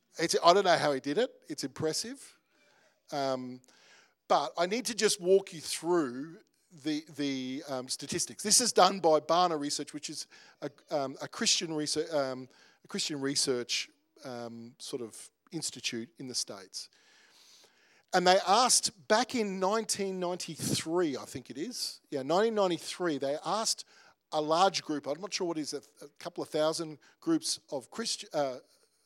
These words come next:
individual Christians, two questions. And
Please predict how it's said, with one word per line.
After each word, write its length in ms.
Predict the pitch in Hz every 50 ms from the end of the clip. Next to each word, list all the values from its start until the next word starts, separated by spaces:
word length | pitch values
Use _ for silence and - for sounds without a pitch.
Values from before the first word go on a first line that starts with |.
| _ _ _ _ _ _ _
individual 460 | - 160 156 151 156 160 - 143 131 -
Christians, 640 | - 190 190 - - - 113 107 131 160 - - - _ _ _ _ _ _ _ _ _ _ _ - - _ _ _ _ _ _ _ -
two 220 | - 226 254 240
questions. 840 | - - 190 196 180 - - - 120 - - - - - - - - _ _ _ _ _ _ _ _ _
And 140 | 175 170